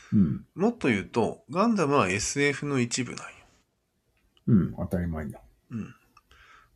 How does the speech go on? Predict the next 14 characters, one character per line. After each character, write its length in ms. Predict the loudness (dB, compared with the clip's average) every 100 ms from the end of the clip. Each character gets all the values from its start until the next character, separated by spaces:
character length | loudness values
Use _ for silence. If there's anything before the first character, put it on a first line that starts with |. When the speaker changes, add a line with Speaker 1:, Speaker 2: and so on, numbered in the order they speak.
| -16
Speaker 2:
ま 80 | -12
あ、 20 |
多 180 | -4 -2
分、 540 | 0 2 2 0 -8 _ _ _ _ _ _ -8
ア 180 | -2 -2
ポ 240 | 0 0
ロ 380 | 2 2 0 -4 _ -4
計 260 | 0 0 0
画 380 | -2 0 0
あ 60 | 2
た 140 | 2
り 180 | 0 -2 -12 _ _
か 120 | -4
ら 300 | 0 0 -2